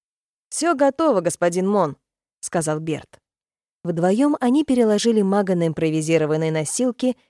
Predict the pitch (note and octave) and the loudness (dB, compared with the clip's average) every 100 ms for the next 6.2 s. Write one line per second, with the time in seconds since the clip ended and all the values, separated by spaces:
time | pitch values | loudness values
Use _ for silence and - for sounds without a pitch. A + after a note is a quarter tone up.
0 | _ E3+ D#3 G3+ G#3 G3 F#3 D#3+ D#3+ D#3 | _ -6 0 2 2 2 0 -2 -4 -2
1 | E3+ F3 E3+ A3 C4+ F#3+ E3 G3 B3 A3 | -2 -4 0 0 2 0 0 0 -2 -4
2 | - G3+ E3+ D#3+ D#3+ D#3 E3 D#3+ D#3+ D#3 | -6 -4 -2 -2 -4 -4 -2 -2 -2 -2
3 | D#3 C#3+ C#3 - _ _ _ _ _ _ | -2 -2 -4 -12 _ _ _ _ _ _
4 | - B3+ C#4 - E4+ - C4+ A#3+ A3 G3+ | -2 0 0 -2 -2 -2 -2 -2 0 0
5 | G3+ G3 G#3 F3+ E3 D#3 - D3+ D#3+ F#3 | 0 -2 0 -2 0 -4 0 0 0 0
6 | C4 - | -2 -4